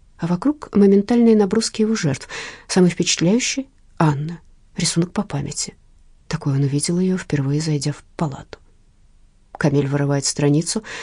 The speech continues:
комкает ее и бросает в мусорную корзину. И пишет всего одно слово, подводящее итог к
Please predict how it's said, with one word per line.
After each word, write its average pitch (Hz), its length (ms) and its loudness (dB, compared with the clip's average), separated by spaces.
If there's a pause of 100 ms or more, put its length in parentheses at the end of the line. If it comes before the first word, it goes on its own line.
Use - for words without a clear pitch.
(240)
комкает 196 480 4
ее 220 140 6
и 220 40 8
бросает 175 520 0
в 156 120 4
мусорную 175 460 0
корзину. 156 440 -8 (600)
И 170 100 6
пишет 233 300 2
всего 233 280 2
одно 240 180 2
слово, 147 400 -6 (400)
подводящее 143 580 2
итог - 320 -4
к - 80 -20